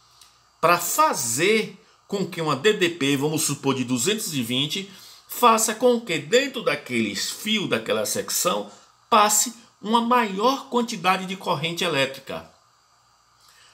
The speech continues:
Quanto maior a corrente elétrica passe, maior vai ser potência. Por que a maior corrente elétrica? Porque a D D P,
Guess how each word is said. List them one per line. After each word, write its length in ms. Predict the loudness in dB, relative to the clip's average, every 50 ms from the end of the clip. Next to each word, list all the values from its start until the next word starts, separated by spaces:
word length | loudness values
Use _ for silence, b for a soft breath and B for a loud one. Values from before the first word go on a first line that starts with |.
| b _ 0
Quanto 260 | 2 2 2 2 0
maior 540 | 2 4 4 4 4 4 6 6 6 4 4
a 60 | 2
corrente 460 | 2 0 0 0 -2 -4 -6 -4 -2
elétrica 520 | 0 2 2 2 2 0 -2 -6 -8 -8 -10 -8 0
passe, 500 | 4 6 6 6 4 2 -2 -4 -8 b b b b b b _
maior 400 | -4 -2 0 0 0 0 0 0
vai 120 | 0 -2
ser 160 | -2 -4 -4
potência. 680 | -4 -4 -4 -2 -2 -2 -2 -2 -4 -6 -6 -8 -10 B B B B B B B B _ -2
Por 200 | -2 -2 -2 -4
que 380 | -4 -2 -2 -2 -2 -6 -10 -18 _ _ -6
a 80 | -4 -2
maior 440 | 0 2 4 4 4 4 2 -2
corrente 360 | -4 -4 -2 -2 -4 -4 -2 -2
elétrica? 480 | 0 2 2 2 0 -2 -6 -8 B B B B B -6
Porque 260 | -6 -6 0 0 0
a 80 | 0
D 240 | 0 2 4 4 4 4
D 140 | 2 -2
P, 520 | -4 -4 -2 0 2 2 2 2 -2 -6